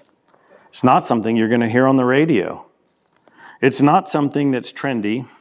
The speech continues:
It's not gonna be in your most popular Christian books. It's not even gonna be in most churches. But it's in your scriptures. And it's what we must teach, it's what we must preach, it's what we must believe, and it's what we must practice.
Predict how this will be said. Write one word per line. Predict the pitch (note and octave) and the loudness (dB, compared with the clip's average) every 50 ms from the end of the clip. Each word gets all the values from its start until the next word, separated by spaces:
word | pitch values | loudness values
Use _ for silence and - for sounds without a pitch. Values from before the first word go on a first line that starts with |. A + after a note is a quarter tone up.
| _ - | _ -18
It's | A2 A2 - - | -16 -14 -10 -6
not | C3 C3 C3+ C#3 | -4 -4 -2 -2
gonna | C#3+ C#3+ C#3+ | -2 -2 -4
be | C3+ A#2 C3+ C3+ C#3 | -2 -2 -2 -2 0
in | C3+ C3+ | 0 -2
your | C3 B2+ A#2+ | -2 -2 -2
most | A#2 A#2+ A#2 G#2+ - | -4 -4 -6 -8 -8
popular | - C3 C3 C3 - C3+ B2+ A#2 A#2 | -8 -8 -8 -8 -8 -8 -10 -8 -10
Christian | G#2 - C3+ C3 B2 - - B2 A2+ G#2+ G2+ | -10 -8 -10 -10 -10 -10 -12 -12 -12 -10 -10
books. | G#2+ A2+ G2 - _ _ - - - - _ _ _ _ - - - - - - | -10 -10 -10 -12 _ _ -20 -20 -20 -20 _ _ _ _ -20 -20 -20 -20 -20 -12
It's | - A2+ - | -12 -10 -6
not | B2 B2 B2 B2 | -2 -2 0 0
even | B2 A#2+ A#2+ A#2+ | 0 -2 -2 -4
gonna | A#2 A2+ A2 A2 | -6 -6 -6 -6
be | G#2+ A2 A#2 A#2 | -4 -4 -4 -2
in | G#2 G2+ | -2 -4
most | G#2 G#2+ G#2+ A2 G#2 - - _ | -4 -4 -4 -6 -6 -10 -14 _
churches. | - - A#2 G2+ F#2+ - - - - - - _ _ _ _ _ _ _ _ - | -18 -14 -14 -14 -14 -16 -20 -20 -20 -20 -20 _ _ _ _ _ _ _ _ -12
But | A#2 A2+ | -10 -8
it's | A2+ G2+ - - | -8 -8 -10 -14
in | - B2+ B2 B2 | -14 -10 -8 -8
your | A#2+ A2 G#2+ | -8 -8 -10
scriptures. | - - - - A2 G#2+ - - - F2+ F2 _ _ _ _ _ _ _ _ _ _ _ _ _ _ _ _ _ _ _ _ _ _ _ _ - | -12 -16 -16 -14 -16 -16 -16 -18 -20 -20 -20 _ _ _ _ _ _ _ _ _ _ _ _ _ _ _ _ _ _ _ _ _ _ _ _ -12
And | - A2+ A2+ | -8 -6 -6
it's | G#2+ - | -6 -4
what | - A#2 G#2 | -4 -4 -2
we | A2 G#2+ G#2 | 0 -2 -2
must | G2+ G2+ G2 - - | -2 -4 -6 -8 -8
teach, | - D3+ E3+ G2 F#2+ - - - - | -4 -4 -4 -4 -4 -8 -14 -12 -10
it's | - A2+ - - | -10 -10 -6 -4
what | A#2 A2 - | -4 -4 -4
we | A2+ A2+ A#2 | -2 -2 -2
must | A2+ A2 G#2+ - _ - | 0 -2 -4 -6 _ -6
preach, | - G3 F#3+ F3+ - - | -4 -2 -2 -4 -4 -6
it's | B2 A2 - - | -8 -8 -8 -8
what | - - - | -8 -4 -2
we | A#2 A#2 | -2 0
must | A#2 A2+ A2+ A2 - - | 0 0 -2 -2 -4 -4
believe, | A#2 A#2 A#2 B2+ D3+ F3 F3+ F3 | 0 2 2 4 2 2 2 0
and | F3 E3+ | 0 -2
it's | D#3+ D#3 - | -4 -4 -6
what | - - D3+ | -8 -4 -2
we | D#3 D3+ | -2 -2
must | D3 C#3+ C3+ - - _ | -2 -2 -6 -8 -14 _
practice. | - - C#3+ B2+ - - - - D2+ - - - - - - | -4 -2 -2 -2 -2 -6 -16 -18 -18 -16 -16 -16 -16 -16 -20